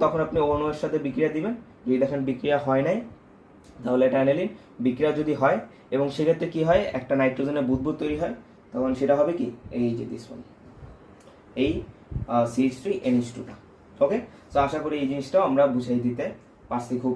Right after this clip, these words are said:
ইজিলি, ঠিক আছে? ওকে, আচ্ছা, আরেকটা কথা, সেক্ষেত্রে এটার ক্ষেত্রেও কিন্তু আমাদের সিক্সটি ডিগ্রি সেলসিয়াস তাপমাত্রাটা লাগবে। ওকে, এটার ক্ষেত্রে কিন্তু আমাদের সিক্সটি ডিগ্রি সেলসিয়াস তাপমাত্রা। আচ্ছা, তো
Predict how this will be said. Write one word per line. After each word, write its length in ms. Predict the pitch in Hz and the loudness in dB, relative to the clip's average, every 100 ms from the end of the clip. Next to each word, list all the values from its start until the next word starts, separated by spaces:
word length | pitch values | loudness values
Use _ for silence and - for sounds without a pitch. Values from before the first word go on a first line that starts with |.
| - 139 | -2 2
ইজিলি, 280 | 127 120 120 - | 4 4 0 -4
ঠিক 100 | 143 | -2
আছে? 140 | 202 180 - - - | 2 2 0 -8 -4
ওকে, 120 | 135 - - | 2 2 2
আচ্ছা, 140 | 127 120 | -2 0
আরেকটা 240 | 123 135 151 | 0 0 -2
কথা, 140 | 151 170 | -2 -2
সেক্ষেত্রে 340 | 143 131 123 131 123 | -2 -4 -4 -4 -2
এটার 180 | 127 139 | -2 -2
ক্ষেত্রেও 260 | 123 127 147 | -4 -6 -4
কিন্তু 160 | 147 139 135 | -2 2 2
আমাদের 220 | 127 170 175 | 2 -2 -6
সিক্সটি 240 | 151 135 139 131 | -10 -8 -4 -2
ডিগ্রি 160 | 123 123 | -2 -2
সেলসিয়াস 280 | 123 131 151 | -2 -2 -6
তাপমাত্রাটা 460 | - 123 123 - 120 120 | -6 -4 -6 -4 -2 0
লাগবে। 240 | 107 - - - - | -2 -8 -18 -16 -8
ওকে, 140 | 175 - - - 123 | -6 -6 -10 -12 -2
এটার 160 | 123 120 | -2 -2
ক্ষেত্রে 180 | 117 127 | -2 -2
কিন্তু 140 | 123 127 | 0 0
আমাদের 200 | 131 185 - - | 0 -2 -6 -12
সিক্সটি 320 | 131 123 - 131 120 | -10 -10 -4 0 0
ডিগ্রি 220 | 117 127 120 | 2 0 -2
সেলসিয়াস 380 | 123 117 123 120 107 | -4 -6 -8 -10 -10
তাপমাত্রা। 420 | - 107 - - - - - - - - - | -12 -14 -14 -18 -18 -20 -20 -20 -20 -14 -10
আচ্ছা, 180 | 117 - - - - | -8 -8 -12 -16 -8
তো 60 | - | -2